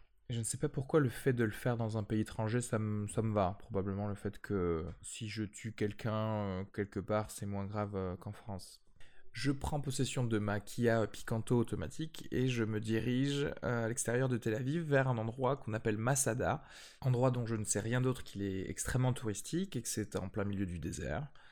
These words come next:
J'avais entreaperçu quelques images de Masada sur Google, mais j'en connaissais pas encore l'histoire,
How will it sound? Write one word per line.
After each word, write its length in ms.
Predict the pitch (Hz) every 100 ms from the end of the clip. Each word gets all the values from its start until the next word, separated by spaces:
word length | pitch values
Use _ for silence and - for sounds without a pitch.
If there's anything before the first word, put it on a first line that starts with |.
| - - - -
J'avais 240 | 113 131
entreaperçu 540 | 170 143 131 120 - 127
quelques 420 | 147 139 131 120
images 440 | 127 120 123 120
de 80 | 113
Masada 520 | 107 101 104 107 110
sur 260 | 104 - 101 104
Google, 400 | 101 95 120 139
mais 540 | 127 110 117 120 117
j'en 140 | 107 101
connaissais 320 | 101 85 -
pas 140 | -
encore 220 | 139 131 113
l'histoire, 460 | - - - -